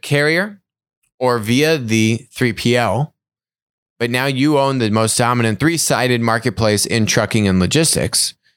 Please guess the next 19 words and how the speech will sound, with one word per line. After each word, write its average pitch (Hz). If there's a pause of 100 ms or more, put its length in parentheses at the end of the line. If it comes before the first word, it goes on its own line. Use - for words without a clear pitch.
(240)
and 135
eventually 165
you 131
can 120
figure 139
out 110
long-term, 123 (200)
mid 247
to 208
long-term, 92 (1200)
like 139
what 113
that 113
other 139
company 101
did 95
here 98
For 104
You, 110